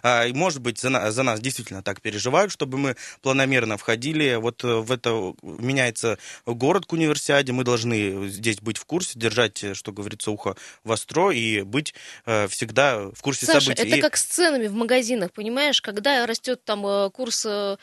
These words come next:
Speaker 2: евро, доллара и падает курс рубля, цена растет. Но ты видел, чтобы когда-нибудь цена падала? Нет. Так же будет и с, видимо, движением в городе.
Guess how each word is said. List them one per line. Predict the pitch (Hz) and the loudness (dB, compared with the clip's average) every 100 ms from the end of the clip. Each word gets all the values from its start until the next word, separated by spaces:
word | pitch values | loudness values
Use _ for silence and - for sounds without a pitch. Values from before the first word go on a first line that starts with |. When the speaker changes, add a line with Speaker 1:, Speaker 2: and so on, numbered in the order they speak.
| - - | -14 -4
Speaker 2:
евро, | 214 247 240 | 0 0 0
доллара | 233 262 214 196 | 0 0 0 -2
и | |
падает | - 240 220 | -2 -2 -2
курс | - 220 - | -4 -8 -8
рубля, | 233 220 269 | -8 -2 0
цена | 285 240 233 | 0 -2 -2
растет. | 247 247 240 202 | -2 -2 -4 -6
Но | 208 233 | -4 -6
ты | - 262 | -4 -4
видел, | 302 277 | 0 -2
чтобы | - 208 | -2 -8
когда-нибудь | - 202 233 214 180 | -8 -4 -4 -4 -8
цена | - 208 196 | -8 -6 -4
падала? | 196 160 156 | -2 -2 -2
Нет. | 196 240 196 - - | -2 0 -2 -8 -8
Так | - 269 | -4 -2
же | 285 | -2
будет | 247 294 285 | -2 -2 -2
и | 277 | -4
с, | - 262 262 | -2 0 -2
видимо, | 240 262 247 | -2 -4 -4
движением | 208 233 254 247 226 | -4 -2 -2 -2 -4
в | |
городе. | 208 190 160 165 | -2 -2 -2 -6